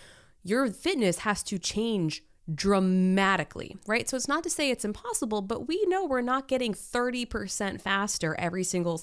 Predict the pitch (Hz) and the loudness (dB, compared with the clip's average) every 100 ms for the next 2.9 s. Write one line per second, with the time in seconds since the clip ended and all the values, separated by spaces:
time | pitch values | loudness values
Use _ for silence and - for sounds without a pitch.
0 | - 180 165 160 - - - - - 175 | -4 -4 -2 -4 -6 -6 -8 -8 -4 -4
1 | - 185 185 - - 190 165 - - - | -2 -4 -2 -4 -6 -6 -4 -4 -8 -10
2 | - - - - - - 226 190 185 | -16 -18 -18 -18 -20 -2 2 2 0